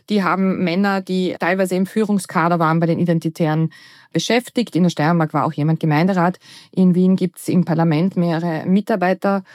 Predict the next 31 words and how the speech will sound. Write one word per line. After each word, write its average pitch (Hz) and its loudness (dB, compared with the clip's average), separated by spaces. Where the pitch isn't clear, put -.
aus - -6
dieser 185 0
Ecke. 190 0
Das - -8
heißt, 170 -4
da 180 0
fließt - -2
auch 175 -4
Geld 196 -2
eigentlich 196 -2
über 196 0
Umwege 190 4
in 185 0
diese 180 -2
Organisation 170 -2
hinein. 220 2
In 202 2
der 202 2
Wirtschaft 240 0
ist 196 -2
es 190 -6
sicherlich 196 -2
so, 190 0
dass 196 -2
man 185 2
nach 180 -2
außen 196 0
hin 185 0
nicht - -8
anstreifen 190 -2
will. 233 0